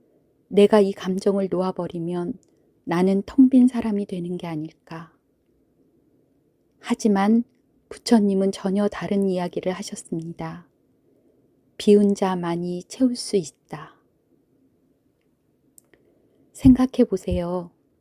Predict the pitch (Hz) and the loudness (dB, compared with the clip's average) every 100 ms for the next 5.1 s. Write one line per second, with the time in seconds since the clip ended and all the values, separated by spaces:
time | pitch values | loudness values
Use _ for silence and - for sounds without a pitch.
0 | _ _ _ _ - 277 254 233 196 196 | _ _ _ _ -6 4 8 8 8 0
1 | 196 190 196 - - - - - 202 185 | 0 -4 -10 -14 -12 -12 -8 -4 -4 -6
2 | - 180 170 175 170 - _ _ _ _ | -10 -6 -4 -4 -6 -10 _ _ _ _
3 | - - 254 240 226 175 185 190 190 - | -2 4 6 6 4 0 0 -2 -2 -6
4 | 190 196 - 160 - - 170 165 170 165 | -6 -6 -8 -10 -10 -8 -6 -8 -10 -14
5 | 165 | -16